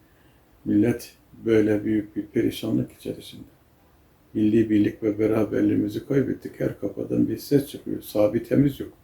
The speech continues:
Herkesin kabul ettiği temel, sabit fikirlerimiz kalmadı. Bizi mahvettiler millet olarak.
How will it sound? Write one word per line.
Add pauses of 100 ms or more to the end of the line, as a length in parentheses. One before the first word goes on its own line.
(580)
Herkesin
kabul
ettiği
temel, (640)
sabit
fikirlerimiz
kalmadı. (680)
Bizi
mahvettiler (140)
millet
olarak.